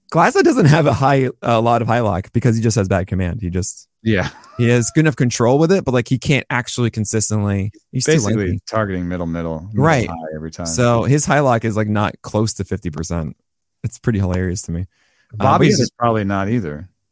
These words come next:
Speaker 1: So the only guy on the Dodgers that actually does it is Emmett Sheehan, which I
Speaker 2: Mm.
Speaker 1: dig. 'Cause I think it's, it's weird because, like, I don't really think of him as a great control
Speaker 2: He
Speaker 1: guy.
Speaker 2: doesn't have good command either. <laughs>
Speaker 1: But,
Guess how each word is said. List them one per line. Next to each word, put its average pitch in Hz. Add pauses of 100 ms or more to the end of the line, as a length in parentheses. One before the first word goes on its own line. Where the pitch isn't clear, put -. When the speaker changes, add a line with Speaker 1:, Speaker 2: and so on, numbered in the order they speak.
(360)
Speaker 1:
So 127
the 131
only 240
guy 135
on 107
the 107
Dodgers 101
that 98
actually 107
does 98
it 78
is 92
Emmett 95
Sheehan, - (1000)
which 107
I 104
Speaker 2:
Mm. 95
Speaker 1:
dig. 90 (260)
'Cause -
I 131
think 143
it's, 127
it's 123
weird 165
because, 123
like, 127
I 135
don't 147
really 139
think 131
of 123
him 110
as 101
a 101
great 101 (720)
control 113
Speaker 2:
He 120
Speaker 1:
guy. 139
Speaker 2:
doesn't 135
have 90
good 92
command 90
either. 90 (300)
<laughs> 160
Speaker 1:
But, 160